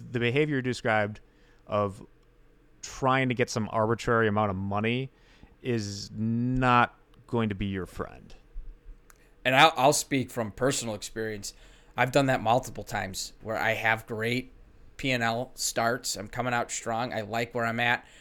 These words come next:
Speaker 2: I should, I, I know I should set, step down for the day. And I'll be like, "You know what? I'll take that one more." And I take that one more and it goes against.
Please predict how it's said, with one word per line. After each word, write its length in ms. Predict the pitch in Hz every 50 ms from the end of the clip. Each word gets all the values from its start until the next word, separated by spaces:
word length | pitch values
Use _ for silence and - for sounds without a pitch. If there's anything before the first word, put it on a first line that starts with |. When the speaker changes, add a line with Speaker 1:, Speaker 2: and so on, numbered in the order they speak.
| - - -
Speaker 2:
I 80 | - 113
should, 360 | - - - 156 151 143 135
I, 260 | 123 127 127 127 127
I 100 | 117 120
know 280 | 120 120 127 139 151 147
I 80 | 139
should 320 | 131 - - 143 127 123 -
set, 320 | - - 131 - - - - - - -
step 340 | - - - 131 120 - -
down 240 | - 117 113 120 127
for 140 | - - 143
the 100 | 139 135
day. 340 | 135 143 147 151 156 156 - - - - - - - -
And 100 | 98 120
I'll 80 | 120 117
be 100 | 110 123
like, 160 | 117 117 120
"You 60 | 127
know 60 | 127
what? 80 | 127 123
I'll 60 | 117
take 300 | 113 - - 123 117 -
that 160 | - 113 71
one 200 | 85 101 113 107
more." 260 | 107 107 101 107 107 95
And 80 | 85
I 60 | 90
take 320 | 92 - - 127 139 139 -
that 160 | 160 151 123
one 140 | 139 143 139
more 140 | 135 135 135
and 80 | 131 127
it 100 | 120 -
goes 200 | 127 123 117 110
against. 480 | 117 120 123 113 113 117 113 - -